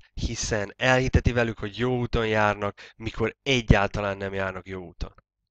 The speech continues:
Most pedig akkor kezdjük el megvizsgálni a nyelveken szólás megjelenését az írásokban, és Apostolok cselekedetei első fejezettel fogjuk kezdeni, és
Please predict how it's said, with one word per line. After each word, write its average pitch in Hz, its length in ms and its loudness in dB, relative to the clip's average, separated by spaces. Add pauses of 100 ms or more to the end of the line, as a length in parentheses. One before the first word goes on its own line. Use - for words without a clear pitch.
(260)
Most 170 180 -2
pedig 175 180 6
akkor 156 260 4
kezdjük 143 400 2
el 123 400 6
megvizsgálni 110 920 2
a 101 80 0
nyelveken 113 560 2
szólás 101 600 0
megjelenését 101 960 0
az 98 140 -6
írásokban, 101 840 0 (760)
és 107 340 2
Apostolok 147 460 2
cselekedetei 101 720 2
első 113 380 4
fejezettel 98 680 0
fogjuk 95 380 -6
kezdeni, 117 640 0 (640)
és 104 680 0